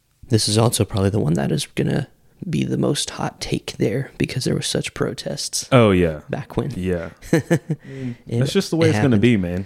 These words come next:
Speaker 1: Facts. All right, let's move, let's move back to Universal here real quick. Dragon's Challenge or Hagrid's?
Speaker 2: I knew this one was gonna come up, and I had actually been thinking about it
Speaker 1: <laughs>
Speaker 2: all day.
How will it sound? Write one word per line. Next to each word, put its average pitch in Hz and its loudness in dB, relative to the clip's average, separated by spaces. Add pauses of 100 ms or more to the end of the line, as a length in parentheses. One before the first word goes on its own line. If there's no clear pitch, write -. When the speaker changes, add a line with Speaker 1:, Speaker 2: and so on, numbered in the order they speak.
(140)
Speaker 1:
Facts. - -6 (460)
All 123 4
right, 113 4
let's 139 2
move, 147 8
let's 143 2
move 143 4
back 123 2
to - -2
Universal 113 4
here 110 -2
real 107 0
quick. - -2
Dragon's 127 4
Challenge 135 6
or 120 4
Hagrid's? 117 0
Speaker 2:
I 120 6
knew 127 8
this 127 6
one 120 6
was 98 6
gonna 95 2
come 98 0
up, 92 -2
and 107 2
I 104 4
had 104 6
actually 117 6
been 113 2
thinking 117 4
about 98 6
it 98 0
Speaker 1:
<laughs> - -10
Speaker 2:
all 101 8
day. 90 0